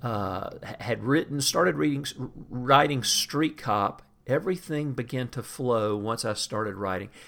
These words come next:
At that time, I'd already written two books. I'd written,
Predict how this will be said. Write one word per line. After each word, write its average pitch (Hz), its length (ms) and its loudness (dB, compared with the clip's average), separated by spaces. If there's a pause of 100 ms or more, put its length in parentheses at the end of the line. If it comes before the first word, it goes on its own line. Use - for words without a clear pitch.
(120)
At 156 100 2
that 220 160 4
time, 180 260 0
I'd 135 120 0
already 156 200 4
written 139 260 0
two 139 240 0
books. 110 360 -2
I'd 113 140 -2
written, 120 360 -2